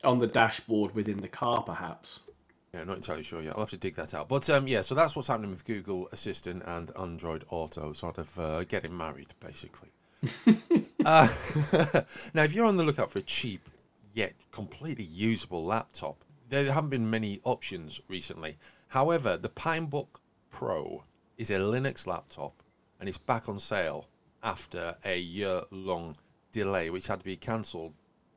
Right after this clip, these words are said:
Speaker 2: for, uh, over supply chain problems. Now, the Pinebook Pro is just two hundred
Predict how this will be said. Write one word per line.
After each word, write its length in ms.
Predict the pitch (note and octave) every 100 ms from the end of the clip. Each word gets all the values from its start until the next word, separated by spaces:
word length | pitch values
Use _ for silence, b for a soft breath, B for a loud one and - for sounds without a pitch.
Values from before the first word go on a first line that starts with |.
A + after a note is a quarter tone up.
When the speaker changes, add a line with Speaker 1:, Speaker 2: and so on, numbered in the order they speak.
| _ _
Speaker 2:
for, 420 | F2+ D#2+ E2 E2 D#2+
uh, 60 | -
over 160 | A#2
supply 400 | F#2+ - G#2 F#2+
chain 340 | E2+ - E2 D#2
problems. 380 | - E2+ E2 G#2
Now, 240 | A#2 - B B B
the 80 | -
Pinebook 800 | - F3+ G3 F3 D3 - D3+ -
Pro 300 | - F#2 D#2+
is 220 | - G#2 -
just 340 | - A#2 -
two 300 | - E3 D3+
hundred 320 | C#3 A#2 G#2